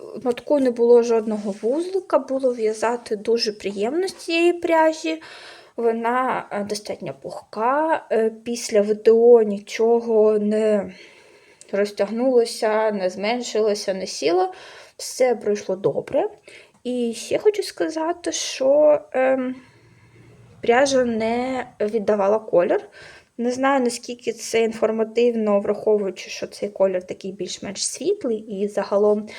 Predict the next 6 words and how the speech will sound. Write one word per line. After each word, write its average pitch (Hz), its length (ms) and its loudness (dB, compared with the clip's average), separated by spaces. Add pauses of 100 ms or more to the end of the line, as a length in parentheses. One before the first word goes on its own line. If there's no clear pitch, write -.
(260)
зазвичай, 202 800 -2
е, 190 400 0 (180)
віддають 202 440 -4
колір 196 380 -4
більш, 185 300 -8
більш 180 720 -2